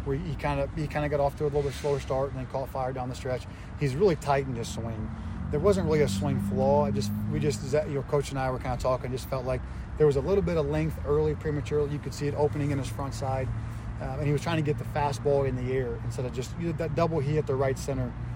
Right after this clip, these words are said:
uh, against Ohio was just, you know, just a, a thing of beauty. So just a scorch line drive. He's gotta stay tight to the ball, uh, and be able to stay behind it and use the whole field. And as he does that, he's really taken off. And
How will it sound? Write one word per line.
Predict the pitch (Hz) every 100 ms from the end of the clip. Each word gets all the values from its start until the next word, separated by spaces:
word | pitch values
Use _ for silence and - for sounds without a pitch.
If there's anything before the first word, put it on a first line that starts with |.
| - - -
uh, | 131
against | 131 135 -
Ohio | 120 123 127 120
was | 117 113 143
just, | 123 - - - - 156
you |
know, | 131 123
just | 139 123
a, | 131 131
a | 135
thing | 131 135
of | 117
beauty. | 147 135
So | - 131 - - -
just | 196 160
a | 139
scorch | - 151 139
line | 139 131
drive. | 139 135 127
He's | -
gotta | 175 165
stay | - 147
tight | - 139 147 -
to |
the | 143
ball, | 131 139 135 123 - - - -
uh, | 127
and | 135
be | 135
able | 135
to | 127
stay | -
behind | - 135 139 135
it | -
and | 139
use | 139
the | 127
whole | - -
field. | - 131 135 127
And | 127
as | - 151
he | 123
does | 135 135 120
that, | 120 117 -
he's | -
really | - 123
taken | 117 123 117 113
off. | 117 120
And | -